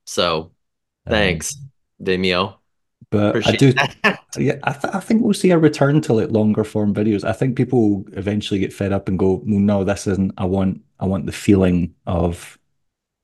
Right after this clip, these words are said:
Speaker 2: of, yeah, what it feels like to watch multiple sections or a tour video or so, yeah, whatever."
Speaker 1: Mm-hmm.
Speaker 2: Um, what did you, what were your thoughts on Brain God? Brain God's the, the controversial topic at the moment that, I mean, it's still, people are still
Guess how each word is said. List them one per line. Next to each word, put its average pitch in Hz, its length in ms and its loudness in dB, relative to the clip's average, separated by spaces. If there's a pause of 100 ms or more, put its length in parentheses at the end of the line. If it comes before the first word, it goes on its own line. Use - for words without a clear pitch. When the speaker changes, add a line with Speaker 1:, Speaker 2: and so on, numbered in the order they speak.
(840)
Speaker 2:
of, 98 200 -4
yeah, 101 160 6
what 92 180 2
it 87 80 -6
feels 95 200 0
like 85 140 0
to - 80 -2
watch 95 320 -2
multiple - 460 0
sections 101 580 0
or 95 180 0
a - 140 -6
tour 120 320 4
video 92 400 4
or 92 300 -2
so, - 320 -6
yeah, 104 300 -2 (180)
whatever." - 440 -6 (680)
Speaker 1:
Mm-hmm. 95 300 6 (160)
Speaker 2:
Um, 98 60 -18 (540)
what 143 220 4
did 156 200 4
you, 104 260 6 (100)
what 131 200 2
were 123 60 4
your 113 160 4
thoughts 117 420 -2
on 92 300 2
Brain 104 360 0
God? 135 300 -2 (160)
Brain 123 240 0
God's 113 280 -2
the, 98 300 -2
the 101 120 -6
controversial 98 720 0
topic - 460 -2
at - 80 0
the 104 60 0
moment 110 380 8
that, - 160 2
I 95 80 2
mean, 95 180 4
it's 87 120 -2
still, 110 260 4
people - 420 -4
are 101 60 -2
still 101 400 -4